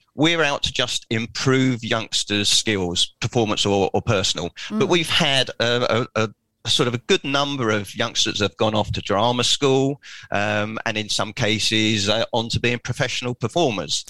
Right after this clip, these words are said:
Speaker 1: um, which is
Speaker 2: Amazing.
Speaker 1: fantastic.
Speaker 2: Yeah.
Speaker 1: And, and that's particularly relevant at the moment because, um, a young man called Jonathan Carlton, who performed in the first two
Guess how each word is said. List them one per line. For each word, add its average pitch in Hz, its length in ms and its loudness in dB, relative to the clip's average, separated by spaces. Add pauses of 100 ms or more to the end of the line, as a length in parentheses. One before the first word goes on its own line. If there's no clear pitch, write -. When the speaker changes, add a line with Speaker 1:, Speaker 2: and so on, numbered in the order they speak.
(260)
Speaker 1:
um, 101 340 -2
which 107 180 0
is 110 140 -2
Speaker 2:
Amazing. - 20 -10
Speaker 1:
fantastic. 117 680 -2
Speaker 2:
Yeah. 208 260 -4 (240)
Speaker 1:
And, 113 500 -2
and 117 320 -2
that's 190 220 0
particularly 131 640 -2
relevant 120 360 -2
at - 100 -8
the 104 80 2
moment 120 500 -2
because, 104 880 0
um, 104 500 -2 (340)
a 107 40 4
young 127 180 0
man 117 200 -2
called 107 180 -4
Jonathan 104 480 -4
Carlton, 123 760 -2 (380)
who 104 500 2 (160)
performed 117 480 2
in 104 140 0
the 107 60 -2
first 120 520 -2
two 98 340 0